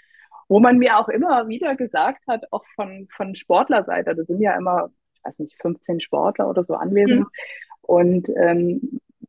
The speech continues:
Speaker 1: haben alle immer gesagt, ja, wir sehen dich eigentlich eher irgendwie als Gründerin und als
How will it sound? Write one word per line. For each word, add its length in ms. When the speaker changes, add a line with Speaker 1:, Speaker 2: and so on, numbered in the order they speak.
Speaker 1:
haben 220
alle 240
immer 200
gesagt, 360
ja, 220
wir 120
sehen 220
dich 180
eigentlich 260
eher 200
irgendwie 300
als 160
Gründerin 720
und 200
als 200